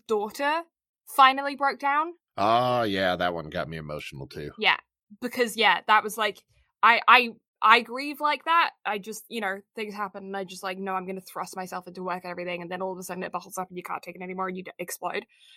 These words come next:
Speaker 1: And so I
Speaker 2: Yeah,
Speaker 1: was
Speaker 2: it's
Speaker 1: like
Speaker 2: just, like, the, the second you get still is the second that your emotions just all hit you at once.
Speaker 1: Yeah.
Speaker 2: So I get that.
Speaker 1: Yeah.
Speaker 2: I one hundred percent get that.
Speaker 1: Yeah.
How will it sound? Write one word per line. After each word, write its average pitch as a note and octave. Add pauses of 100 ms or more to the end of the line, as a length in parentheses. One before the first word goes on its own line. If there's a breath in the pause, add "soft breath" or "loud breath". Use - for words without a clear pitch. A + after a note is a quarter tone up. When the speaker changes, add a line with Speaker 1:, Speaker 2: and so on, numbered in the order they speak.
(220 soft breath)
Speaker 1:
And G3+
so A#3+
I A3
Speaker 2:
Yeah, -
Speaker 1:
was F#3+
Speaker 2:
it's G3
Speaker 1:
like F#3
Speaker 2:
just, C#3+
like, D#3
the, C3
the A2
second C#3+
you B2+
get B2
still B2+
is A2
the G#2+
second G#2
that G#2+
your G2+
emotions G2
just G2+
all F2+
hit G2+
you G2
at E2
once. G2+
Speaker 1:
Yeah. G3
Speaker 2:
So A2
I G#2+
get G2
that. -
Speaker 1:
Yeah. G3+
Speaker 2:
I G#2
one F#2+
hundred E2+
percent D#2+
get D#2
that. A#1+
Speaker 1:
Yeah. F#3